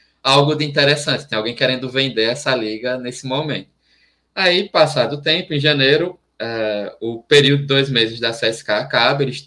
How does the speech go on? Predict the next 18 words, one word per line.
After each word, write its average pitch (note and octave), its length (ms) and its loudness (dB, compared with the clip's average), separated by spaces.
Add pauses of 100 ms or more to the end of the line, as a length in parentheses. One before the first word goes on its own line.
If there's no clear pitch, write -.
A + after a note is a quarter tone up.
tinham D3 340 2
a D3 100 -2
tentativa B2+ 800 -2 (320)
de B2 100 -6
conseguir, A#2 920 -4
é, G#2+ 120 -4
os G#2+ 160 -2
recursos B2 380 -4
com B2+ 140 -8
o B2 40 -12
fundo A2 340 -8
Ad-, A2 120 -2 (120)
Advent, A2+ 600 -2
que - 80 -20
foi A2+ 140 0
um A2+ 160 -8
dos A2 340 -12
responsáveis, G2+ 1000 -8